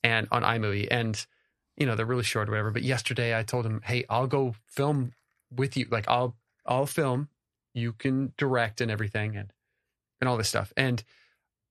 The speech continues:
it was a nightmare because the, imagine being around, you know, four, you know, eight to ten year olds. None of them can decide what to do,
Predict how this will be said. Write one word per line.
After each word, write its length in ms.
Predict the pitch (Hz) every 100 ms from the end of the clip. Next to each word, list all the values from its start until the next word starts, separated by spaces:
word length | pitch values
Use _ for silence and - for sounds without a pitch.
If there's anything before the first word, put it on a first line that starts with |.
| _
it 160 | 151 -
was 520 | 151 156 147 123 - _ _ _ _
a 100 | 123
nightmare 840 | 123 117 113 117 - 101 98 98 - _ - 107 - _ -
because 520 | 131 - 127 117 - _
the, 220 | 139 151 - - -
imagine 540 | 143 143 156 165 175 139
being 300 | 156 156 151
around, 520 | 127 131 135 127 117 _ _ _ _ _ -
you 100 | 135
know, 200 | 120 123
four, 800 | - - 156 147 147 151 151 - _ _ _ _ _ _
you 120 | 135 117
know, 100 | -
eight 160 | 135 131
to 80 | -
ten 240 | 139 143
year 160 | 127 110
olds. 400 | 101 104 - - _ _ _ _ -
None 460 | 127 143 151 165
of 160 | 170 143
them 460 | 151 143 147 143 131 _ _ _ _ -
can 180 | 151 143
decide 420 | 123 - 127 123
what 200 | 120 107
to 100 | 113
do, 160 | 104